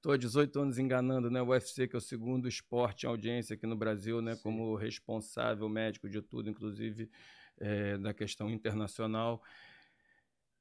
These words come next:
Speaker 1: Então, assim que eu digo, as palavras se perdem, né? Como a gente falou no início, os fatos, né?
Speaker 2: Sim.
Speaker 1: É, ficam, e eu acho que isso aí fala por si só.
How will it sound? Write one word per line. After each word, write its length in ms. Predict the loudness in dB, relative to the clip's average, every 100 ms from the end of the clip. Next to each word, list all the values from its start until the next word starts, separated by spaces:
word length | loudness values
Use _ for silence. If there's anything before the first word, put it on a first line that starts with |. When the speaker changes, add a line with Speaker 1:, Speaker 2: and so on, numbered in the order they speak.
| -8
Speaker 1:
Então, 400 | -6 -2 2 4
assim 280 | 4 4 4
que 120 | 6
eu 80 | 4
digo, 640 | 8 6 8 6 8 8
as 160 | 8 8
palavras 640 | 10 12 12 12 8 0
se 140 | 0 0
perdem, 680 | 10 12 12 12 8 4
né? 180 | 6 6
Como 160 | 6 2
a 60 |
gente 100 | 2
falou 240 | 4 4 6
no 80 | 6
início, 640 | 6 4 2 -2 0 0
os 140 | -2
fatos, 640 | -4 2 6 4 2 -6 0
né? 340 | 2 2 0 -6 -20 -16
Speaker 2:
Sim. 160 | -4
Speaker 1:
É, 260 | 0 0 -2
ficam, 680 | -4 6 6 6 2 0 0
e 60 | -2
eu 140 | 2
acho 260 | 2 2 -4
que 80 | -8
isso 220 | -2 0
aí 420 | 2 2 0 -2 -6
fala 340 | 0 2 2 0
por 240 | _ -12
si 180 | -8 -8
só. 440 | -4 0 2 0